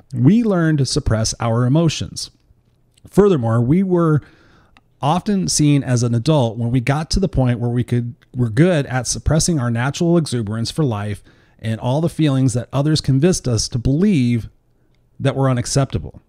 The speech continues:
We became more responsible to others' expectations of us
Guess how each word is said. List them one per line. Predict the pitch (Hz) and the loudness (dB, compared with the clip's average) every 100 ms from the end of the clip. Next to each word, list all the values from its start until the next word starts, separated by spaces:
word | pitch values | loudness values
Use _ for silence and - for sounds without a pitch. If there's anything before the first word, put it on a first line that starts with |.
| _ _ _ - - _ | _ _ _ -20 -20 _
We | 123 185 | 2 2
became | 185 151 135 | 2 2 2
more | 135 185 | 2 2
responsible | 190 - 151 139 135 | 0 0 0 0 -2
to | 127 - | -4 -2
others' | 139 147 170 | 0 2 2
expectations | 135 - 127 - - 151 156 - 101 107 - _ _ _ _ _ | 0 -2 -8 0 0 2 0 0 -4 -6 -10 _ _ _ _ _
of | 123 120 | -4 -2
us | 156 156 123 - | 0 0 0 -4